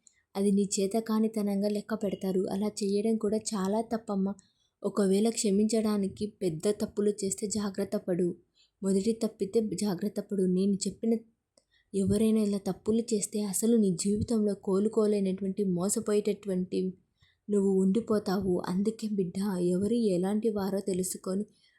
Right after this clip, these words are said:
చాలా జాగ్రత్తగా ఉండు. మీ ఇంట్లో జరగబోతున్న ఈ రెండు సంఘటన వల్ల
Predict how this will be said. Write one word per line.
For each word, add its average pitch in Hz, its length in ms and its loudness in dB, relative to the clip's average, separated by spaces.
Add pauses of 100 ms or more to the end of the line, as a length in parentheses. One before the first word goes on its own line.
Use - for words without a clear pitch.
(140)
చాలా 202 320 0
జాగ్రత్తగా 202 640 -2
ఉండు. 190 380 0
మీ 190 240 2 (160)
ఇంట్లో 185 320 0
జరగబోతున్న 196 720 0
ఈ 196 220 2
రెండు 190 300 0
సంఘటన 190 540 -2
వల్ల 185 460 -2